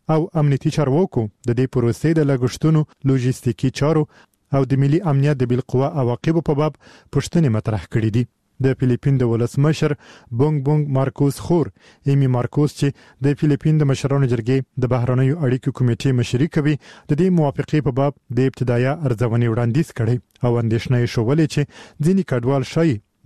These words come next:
د جاسوسانو په توګه عمل وکړي. د بریتانیا انټرنیشنل بزنس ټایمز ورځپاڼې پرون د طالبانو لخوا پر افغان نجونو او ښځو د لګول سویو محدودیتونو پر دوام د ملګرو ملتونو پر عکس العمل لیکنه خپره کړې ده.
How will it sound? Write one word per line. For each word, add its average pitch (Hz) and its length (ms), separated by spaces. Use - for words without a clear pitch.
د 151 220
جاسوسانو 160 560
په 113 140
توګه 127 420
عمل 120 260
وکړي. 131 300
د 165 100
بریتانیا 175 400
انټرنیشنل 165 720
بزنس 151 340
ټایمز 147 300
ورځپاڼې 139 480
پرون 160 260
د 160 120
طالبانو 160 380
لخوا 120 320
پر 120 140
افغان 123 320
نجونو 175 380
او 156 80
ښځو 151 400
د 135 100
لګول 131 400
سویو 143 320
محدودیتونو 123 720
پر 113 160
دوام 160 260
د 170 160
ملګرو 175 340
ملتونو 147 440
پر 123 100
عکس 120 200
العمل 120 380
لیکنه 110 320
خپره 113 240
کړې 120 240
ده. 131 80